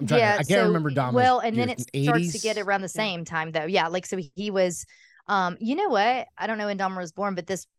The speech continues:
Speaker 2: probably is, starts to get into almost the same timeline, but this is over
Speaker 3: Okay.
Speaker 2: in Scotland.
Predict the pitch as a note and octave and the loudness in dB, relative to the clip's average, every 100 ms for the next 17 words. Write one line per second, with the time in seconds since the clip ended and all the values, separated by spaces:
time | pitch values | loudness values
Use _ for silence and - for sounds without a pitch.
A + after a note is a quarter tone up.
0 | _ - - D4 D4 F#3+ F3+ D#3+ D#3+ - | _ -4 -2 0 -2 -4 -6 -8 -10 -14
1 | _ _ _ _ - - A#3 - - G#3+ | _ _ _ _ -8 0 0 0 -8 -10
2 | E3+ G3+ G#3+ G3+ G#3 G3+ F#3+ F#3 F3 D#3+ | -4 -4 -4 -4 -4 -4 -4 -4 -4 -6
3 | E3 - D#3+ D#3+ D3+ D3+ D3+ E3+ E3+ G3+ | -10 -10 -10 -8 -10 -8 -8 -6 -4 -4
4 | A#3 G3+ G3 F#3 E3 E3 - D#3 - - | -2 -2 -2 -4 -6 -8 -4 -4 -4 -12